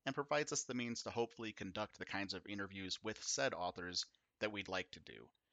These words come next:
Nothing would make me happier than letting you all hear about a new work directly from the author as we discuss anything and everything surrounding their book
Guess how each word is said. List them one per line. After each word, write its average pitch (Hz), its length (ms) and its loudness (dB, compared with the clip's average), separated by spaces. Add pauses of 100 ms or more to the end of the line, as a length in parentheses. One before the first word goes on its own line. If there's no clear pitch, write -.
(240)
Nothing 131 400 4
would 107 160 -2
make 110 120 -4
me 104 140 -4
happier 98 480 -2
than 104 240 -8
letting 107 240 0
you 98 180 -2
all 95 160 0
hear 101 540 -6
about 92 240 -2
a 85 60 -4
new 101 220 -4
work 90 380 -6
directly 98 520 -6
from 101 340 -4
the 113 140 -4
author 123 440 -2 (340)
as 104 140 2
we 107 80 -2
discuss 101 520 0
anything 120 520 0
and 92 140 -2
everything 98 540 -4
surrounding 107 480 0
their 95 160 -2
book 90 280 -6